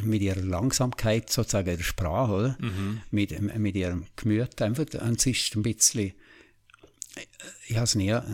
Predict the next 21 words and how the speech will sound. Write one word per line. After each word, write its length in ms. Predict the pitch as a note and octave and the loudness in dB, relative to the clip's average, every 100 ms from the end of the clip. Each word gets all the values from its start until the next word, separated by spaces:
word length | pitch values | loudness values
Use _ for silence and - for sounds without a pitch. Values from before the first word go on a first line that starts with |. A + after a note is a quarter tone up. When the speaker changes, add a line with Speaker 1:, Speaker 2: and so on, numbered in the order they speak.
| F2+ - - - | -6 -8 -8 -4
Speaker 1:
bin 160 | A2 | -2
der 100 | F#2 | 0
Sache 320 | - F#2 - F#2 | 0 0 -2 -2
nie 100 | F#2+ | -2
angegangen, 600 | F#2 G2+ - F2+ F#2+ F#2 | -2 -2 -2 -2 0 0
warum 240 | F#2 F#2+ | 0 -2
man 120 | F#2 | 0
so 140 | - - | 0 0
Speaker 2:
Vielleicht 140 | A2+ | 0
Speaker 1:
dann 40 | G2 | -2
Speaker 2:
sind's 220 | G#2 G2 | -2 -4
die 120 | F#2+ G#2 | 0 0
Speaker 1:
eigentlich 140 | G2 | 0
Speaker 2:
Einzigen 400 | G2+ - G2+ G#2 | -2 -4 -4 -6
gsi, 140 | - G#2+ | -4 -2
die 40 | |
euch 300 | G2+ G2+ G2 | -2 -2 -2
verstanden 640 | G#2+ - - G2+ C3+ C#3+ B2 | -2 -4 -2 -4 -4 -2 -2
haben, 260 | G2+ G2 G2 | -2 -2 -2
oder? 260 | G2 G2+ - - - | -4 -6 -6 -2 -2
<laughs> 100 | - | -2